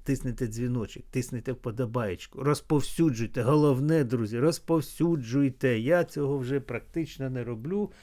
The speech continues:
Як є, і бачите, е, передивляння впали. Ну, впали, впали. Будуть ті, хто буде.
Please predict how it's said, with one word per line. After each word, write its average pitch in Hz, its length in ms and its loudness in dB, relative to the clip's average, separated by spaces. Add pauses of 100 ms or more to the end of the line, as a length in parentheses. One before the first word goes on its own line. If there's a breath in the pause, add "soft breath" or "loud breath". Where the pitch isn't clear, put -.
(260 loud breath)
Як 139 400 0
є, 180 120 4
і 147 60 4
бачите, 143 460 0 (760)
е, 131 540 -2 (880)
передивляння 170 680 0
впали. 165 400 0
Ну, 226 100 0
впали, 349 340 0
впали. 127 420 2
Будуть 190 340 -2
ті, 285 140 4
хто - 220 -2
буде. 156 420 -2